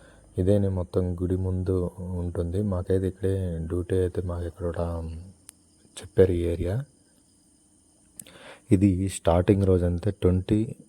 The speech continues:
థర్డ్, ట్వంటీ ఫోర్త్ అనమాట. మన సీఎం గారు, అదే మన ముఖ్యమంత్రి ఎవరైతే వాళ్ళు ఈ బ్రహ్మోత్సవాలకి ఫస్ట్ రోజు పట్టు వస్త్రాలు స్వామివారికి, ఆ,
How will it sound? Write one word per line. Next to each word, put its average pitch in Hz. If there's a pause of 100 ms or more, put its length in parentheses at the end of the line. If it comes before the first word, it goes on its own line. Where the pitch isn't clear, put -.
(960)
థర్డ్, 87 (460)
ట్వంటీ 92
ఫోర్త్ 98
అనమాట. 90 (600)
మన 90
సీఎం 98
గారు, 98
అదే 87 (440)
మన 95
ముఖ్యమంత్రి 101 (460)
ఎవరైతే 98
వాళ్ళు 98 (480)
ఈ 92
బ్రహ్మోత్సవాలకి 92
ఫస్ట్ -
రోజు 95 (120)
పట్టు 92
వస్త్రాలు 92
స్వామివారికి, 90 (1080)
ఆ, 85